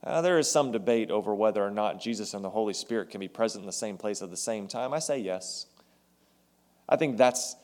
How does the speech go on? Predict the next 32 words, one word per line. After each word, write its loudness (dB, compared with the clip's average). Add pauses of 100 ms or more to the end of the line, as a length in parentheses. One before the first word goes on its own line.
(120)
I 0
think 0
that's 2
certainly -2
true. 0 (1900)
When 0
Jesus -2 (180)
died 2
and -6
then -2
ascended, -6
that 2
was -4
the -4
catalyst -6 (100)
for 0
the -2
outpouring -4
of -8
the -10
Holy -10
Spirit. -16 (1400)
It's -4
not 2
that 0
they 2
couldn't -6
coexist -2
in -10
the -10
same -6
place. -2